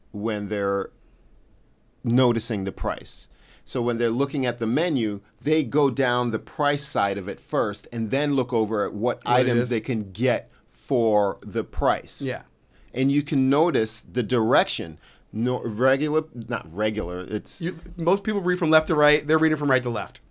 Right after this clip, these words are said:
Speaker 1: Thank you. And that's how you can
Speaker 2: Yeah.
Speaker 1: recognize the silent cheap in the restaurant.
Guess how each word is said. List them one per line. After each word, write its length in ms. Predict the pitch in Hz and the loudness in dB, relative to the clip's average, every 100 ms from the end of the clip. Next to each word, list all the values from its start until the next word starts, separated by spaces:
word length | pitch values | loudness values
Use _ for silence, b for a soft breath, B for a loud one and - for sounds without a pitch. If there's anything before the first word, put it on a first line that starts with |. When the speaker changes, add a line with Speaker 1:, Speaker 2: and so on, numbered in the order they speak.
| _ | _
Speaker 1:
Thank 340 | 180 175 160 123 | 6 6 6 2
you. 260 | 85 - - _ _ | -4 -8 -18 _ _
And 240 | 151 147 135 | 2 4 6
that's 300 | 151 165 - | 8 6 4
how 180 | 147 | 4
you 180 | 127 131 | 4 2
can 140 | 135 123 | 0 0
Speaker 2:
Yeah. 60 | |
Speaker 1:
recognize 580 | 127 135 123 120 110 98 | 2 2 0 0 -2 -2
the 80 | 110 | -4
silent 440 | - 120 104 80 | -2 -2 -4 -6
cheap 280 | - 117 - | -4 -4 -4
in 200 | 113 107 | -4 -4
the 80 | 101 | 0
restaurant. 580 | 151 180 - 101 82 | 0 0 -4 -8 -8